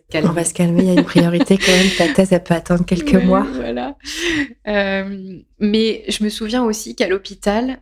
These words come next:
Speaker 1: euh, avec ma mère, je faisais encore des schémas sur des papiers en mode, euh, «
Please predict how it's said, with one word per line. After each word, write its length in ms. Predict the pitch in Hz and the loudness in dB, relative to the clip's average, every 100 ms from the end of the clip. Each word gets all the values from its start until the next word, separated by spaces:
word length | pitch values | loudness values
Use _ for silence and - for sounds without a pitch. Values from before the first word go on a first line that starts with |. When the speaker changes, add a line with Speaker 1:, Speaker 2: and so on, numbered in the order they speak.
| - | -6
Speaker 1:
euh, 800 | 175 175 175 175 175 170 175 175 - - _ _ - - | -4 -2 -4 -6 -8 -10 -12 -14 -16 -20 _ _ -14 -10
avec 300 | - 180 196 | -6 -4 -4
ma 120 | 185 170 | -4 -4
mère, 480 | 170 185 220 165 - - | -4 -4 -4 -8 -18 -16
je 240 | 165 170 | -10 -8
faisais 460 | 160 - 165 190 214 | -8 -6 -2 -2 -2
encore 460 | 165 - 185 185 | -4 -8 -8 -8
des 120 | 180 160 | -12 -4
schémas 540 | - 175 165 156 180 | -2 -2 -4 -10 -10
sur 180 | - 175 | -12 -8
des 140 | 160 | -8
papiers 640 | 151 160 - 180 160 185 - _ | -8 -12 -6 -6 -6 -10 -18 _
en 140 | - 160 | -12 -10
mode, 360 | 170 170 180 | -8 -8 -8
euh, « 240 | 160 151 | -12 -14